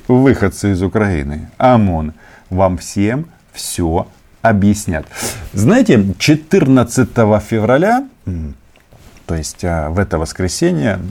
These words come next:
когда все прогрессивное человечество будет праздновать День влюбленных, не забудьте своих любимых поздравить. Кстати,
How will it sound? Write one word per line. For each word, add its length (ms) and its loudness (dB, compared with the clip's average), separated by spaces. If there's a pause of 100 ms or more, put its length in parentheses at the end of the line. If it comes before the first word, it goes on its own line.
когда 420 -2
все 220 -4
прогрессивное 720 0
человечество 640 0
будет 280 -2
праздновать 720 -2
День 220 0
влюбленных, 640 2
не 120 4
забудьте 520 2
своих 520 -2
любимых 500 0
поздравить. 640 -2
Кстати, 640 -4